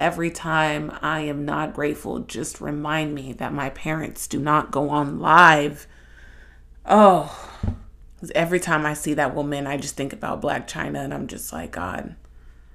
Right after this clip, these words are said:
put your hands on her," 'cause this shit is embarrassing. When she be calling her all types of bitches and things like that, bro, that gets me in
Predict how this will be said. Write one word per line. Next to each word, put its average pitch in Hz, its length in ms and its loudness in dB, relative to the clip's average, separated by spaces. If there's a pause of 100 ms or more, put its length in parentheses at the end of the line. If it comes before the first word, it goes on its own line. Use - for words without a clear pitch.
(420)
put - 160 -10
your 147 120 -6
hands 147 480 -8
on 151 160 -10
her," - 420 -8
'cause 156 360 -10
this 175 280 0
shit 190 240 -2
is - 140 -10
embarrassing. - 720 -12 (560)
When 156 100 -6
she - 160 -2
be 185 120 -2
calling 175 360 2 (140)
her 165 420 0 (140)
all 160 160 6
types 160 300 0
of 143 180 -4
bitches 170 800 2
and 160 200 0
things 175 300 -2
like 160 240 2
that, 156 440 6 (400)
bro, 147 580 4 (340)
that 190 280 10
gets 175 240 2
me 165 200 -2
in 151 240 -6